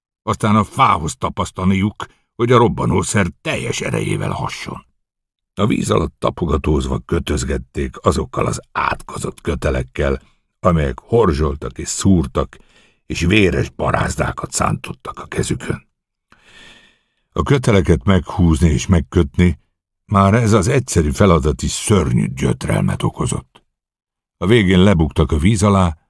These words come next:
és a fogukkal segítettek maguknak.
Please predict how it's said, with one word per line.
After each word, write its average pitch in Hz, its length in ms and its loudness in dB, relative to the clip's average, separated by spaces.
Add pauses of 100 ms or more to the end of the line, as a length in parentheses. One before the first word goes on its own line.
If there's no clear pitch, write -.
(360)
és 95 240 -2
a 92 80 2
fogukkal - 720 -2
segítettek - 720 -6
maguknak. - 600 -10